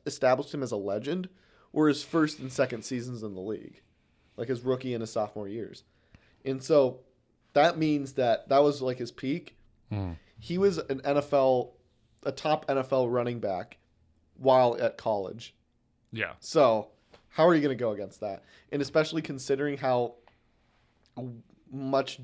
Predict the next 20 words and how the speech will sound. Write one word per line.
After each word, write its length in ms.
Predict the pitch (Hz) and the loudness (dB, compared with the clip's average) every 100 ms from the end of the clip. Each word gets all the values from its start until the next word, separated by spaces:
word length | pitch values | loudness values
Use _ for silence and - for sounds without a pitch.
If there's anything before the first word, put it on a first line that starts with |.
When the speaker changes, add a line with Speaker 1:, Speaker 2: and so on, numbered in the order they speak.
| 127 | -2
Speaker 1:
different 420 | 127 127 143 139 | -2 0 -4 -4
the 60 | 131 | -6
college 380 | 127 117 127 | 0 0 0
game 180 | 127 131 | -4 -6
was 220 | 120 131 | -4 -4
in 100 | 131 | -6
terms 240 | 110 120 113 | -10 -10 -10
of 80 | 104 | -12
talent. 400 | - 101 127 131 _ _ _ _ _ - | -6 -4 -4 -6 _ _ _ _ _ -4
Like, 340 | 120 110 - _ _ _ _ _ _ _ _ _ _ _ | 0 0 -4 _ _ _ _ _ _ _ _ _ _ _
I'm 140 | - 180 | 4 4
amazed 380 | 165 151 156 143 | 6 6 6 4
that 80 | |
he 60 | 131 | 0
didn't 200 | 127 131 | 0 -2
average, 340 | 127 127 127 123 | -2 0 -2 -2
like, 220 | 120 - _ _ | -4 -6 _ _
well, 140 | 160 | 2
do 240 | 202 165 156 | 2 -2 -4
you, 200 | 208 | -2